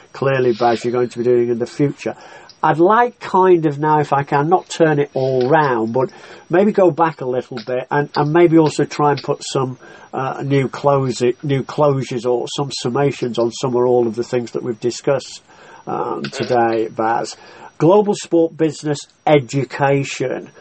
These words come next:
You know, you started off, uh, however many years ago as an undergraduate. Tell us exactly where you're at now and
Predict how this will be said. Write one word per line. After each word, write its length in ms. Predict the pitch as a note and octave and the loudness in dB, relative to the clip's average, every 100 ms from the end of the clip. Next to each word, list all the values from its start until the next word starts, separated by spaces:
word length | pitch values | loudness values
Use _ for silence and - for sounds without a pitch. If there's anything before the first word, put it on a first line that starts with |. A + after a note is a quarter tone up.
| - - | -20 -6
You 80 | - | 0
know, 80 | C#3 | 2
you 180 | D3 F3+ | 4 2
started 520 | - D#3+ D#3+ C#3+ C#3+ | 4 4 4 4 2
off, 360 | C#3 C#3 - - | 4 2 0 -8
uh, 640 | - B2+ B2+ B2+ A#2+ B2 B2 | -6 -4 -2 0 0 -2 -2
however 360 | B2 B2+ B2+ | 0 2 0
many 280 | C3 B2 C3 | 0 0 2
years 280 | C#3 C3 B2+ | 2 2 -2
ago 260 | A2+ A#2+ B2 | 0 2 2
as 140 | A#2+ | 2
an 120 | B2 | -2
undergraduate. 880 | B2+ A#2+ A2+ A2+ C3+ C3+ A2 A2 A#2+ - - - | -2 -2 -4 0 0 0 0 -2 -2 -6 -20 -2
Tell 200 | A3+ B3 | 4 6
us 180 | G#3 - | 4 2
exactly 800 | F3 D3 B2+ F3+ F3 - D3+ D3 | 0 0 2 2 2 0 0 0
where 320 | D3 D#3 D#3 | 0 0 2
you're 260 | C#3+ C#3+ C#3 | 2 2 4
at 240 | C3+ - | 2 0
now 460 | C#3 D3 C#3 B2+ B2+ | 0 2 4 4 2
and 180 | B2+ | 0